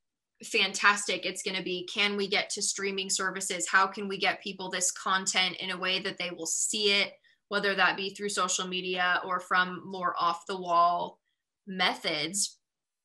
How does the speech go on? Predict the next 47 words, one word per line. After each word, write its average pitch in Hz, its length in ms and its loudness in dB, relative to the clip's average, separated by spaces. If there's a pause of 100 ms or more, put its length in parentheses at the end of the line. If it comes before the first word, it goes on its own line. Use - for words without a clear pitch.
(140)
And 220 120 6
I 208 80 8
think 254 200 0
it's 320 140 4
gonna 226 200 2
take 226 200 0
a 262 60 0
lot 185 180 0
of 180 60 -2
creativity. 190 720 0
And 170 100 -2
that's 185 180 0
what 240 120 0
I'm 214 100 0
really 185 240 -2
excited 170 460 0
about, 214 420 4
is 185 280 -2 (680)
we 220 260 -2
did 214 440 4 (200)
just - 180 -6
enter 196 260 -2
into 185 260 -2
an 180 80 -8
industry 190 440 -4
that's 180 180 -4
gonna 185 200 -4
change 196 400 -2
a 160 60 -6
lot. 147 320 4 (220)
And 190 160 0
there's 202 200 0
a 202 60 0
very 185 320 0
real 180 220 -2
chance 180 420 -2
that 185 260 -2
the 190 80 -4
jobs 180 460 4
that - 160 -6
we 185 180 -4
end 175 220 -2
up 175 180 2
with 190 220 0
and 180 140 -4
stay 160 240 0
with 196 280 -2